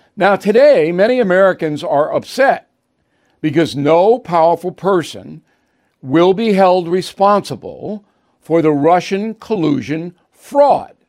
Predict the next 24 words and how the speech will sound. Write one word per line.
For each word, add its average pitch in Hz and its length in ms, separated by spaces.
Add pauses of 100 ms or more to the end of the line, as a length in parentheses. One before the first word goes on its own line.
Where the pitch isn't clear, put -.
(340)
"That's 143 380
not 175 240
fair," 247 400
they 131 260
say. - 380 (800)
And 165 180
they 156 180
are 160 220
correct. 214 640 (380)
It 165 180
is 180 240
not 262 320
fair. 143 440 (540)
But 170 140
neither 240 460
is 180 340
the 170 160
entire 220 720
bureaucratic 170 760
system 190 840 (500)
in 180 240
Washington, 185 800
D 170 240
C, 190 580